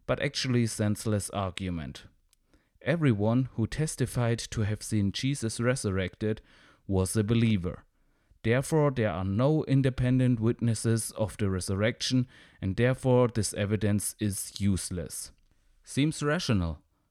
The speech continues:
However, if we assume that Jesus was actually,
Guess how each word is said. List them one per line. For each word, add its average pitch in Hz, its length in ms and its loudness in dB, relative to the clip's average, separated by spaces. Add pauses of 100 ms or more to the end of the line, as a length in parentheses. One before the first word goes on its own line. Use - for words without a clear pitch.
(100)
However, 95 640 0 (380)
if - 180 -4
we 117 180 2
assume 139 600 0 (200)
that 92 160 -6
Jesus 170 580 -4
was 98 260 -2
actually, 104 680 0